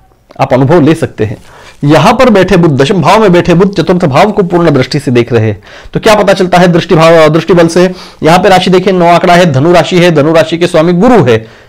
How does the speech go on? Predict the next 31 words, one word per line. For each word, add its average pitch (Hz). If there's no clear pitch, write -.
गुरु 196
के 196
बुध 185
के 202
साथ 196
ना 147
शत्रुत्व 214
के 233
संबंध 233
है 240
ना 247
मित्रत्व 131
के, 147
यानी 156
सम 202
है, 180
इस 151
कारण 220
चतुर्थ 202
भाव 175
के 185
लिए 214
मध्यम 160
फलित 190
उत्पन्न 196
करेंगे। 190
ये 120
बात 160
तो 180
जान 165
लिया 160